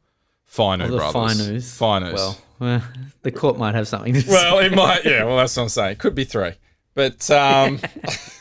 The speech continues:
Speaker 1: <laughs> but, uh, yeah, so things are gonna get, things are gonna get pretty crazy on the Northern
Speaker 2: Mm,
Speaker 1: Beaches.
Speaker 2: it's very suspicious. That's all I'm gonna say.
Speaker 1: <laughs> Do you
Speaker 2: Very
Speaker 1: think,
Speaker 2: suspicious. That
Speaker 1: do you
Speaker 2: all
Speaker 1: think we
Speaker 2: these
Speaker 1: have some sort of
Speaker 2: brothers.
Speaker 1: breeding? Do you think we have some sort of weird breeding program? Do you?
Speaker 2: It's a
Speaker 1: Sort of like
Speaker 2: genetic l-, laboratory. The Center of Excellence is a ruse.
Speaker 1: Yeah,
Speaker 2: <laughs>
Speaker 1: re-
Speaker 2: There's some,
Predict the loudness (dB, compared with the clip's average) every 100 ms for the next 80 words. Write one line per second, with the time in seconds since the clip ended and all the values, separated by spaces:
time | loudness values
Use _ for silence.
0 | -20 -20 -20 -20 -20 -20 -12 0 0 2
1 | 2 4 2 2 2 0 -6 0 2 2
2 | 0 0 2 2 2 2 0 -2 -4 -2
3 | 0 0 0 -2 -4 -4 -4 0 2 2
4 | 0 -6 -14 _ _ -8 -6 -2 -2 0
5 | 0 0 0 0 -2 -6 -4 0 2 2
6 | 0 -4 -8 -6 -6 -4 -8 -8 -4 0
7 | 2 2 0 -2 -2 -2 -4 -8 -8 -2
8 | 2 4 2 -2 -8 -8 -8 -8 -14 -6
9 | 2 2 4 2 0 0 -2 0 0 0
10 | 2 2 2 0 0 0 2 0 -2 -2
11 | -4 -2 -2 -2 0 -2 -2 -2 -2 -2
12 | -4 -6 -6 -6 -8 -10 -10 -6 -6 -6
13 | -4 -2 0 2 2 2 -4 -8 -6 -6
14 | -2 -2 0 0 2 2 0 -4 -6 -6
15 | -6 -4 -2 0 0 0 0 -2 -2 -4
16 | -4 -6 -6 -6 -4 -2 -2 -4 -10 -12
17 | -4 -2 0 -2 -4 -2 0 0 0 -2
18 | -4 -4 -4